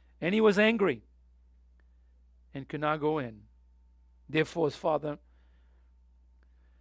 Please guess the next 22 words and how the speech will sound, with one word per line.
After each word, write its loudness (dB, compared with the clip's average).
his -6
father 2
out -2
and -10
entreated -6
him. -10
And -6
he 2
answered 0
and -10
said 0
unto -8
his -2
father, 0
Lo, 4
these -2
many -2
years 0
I 0
do -12
s-, -16
I, -4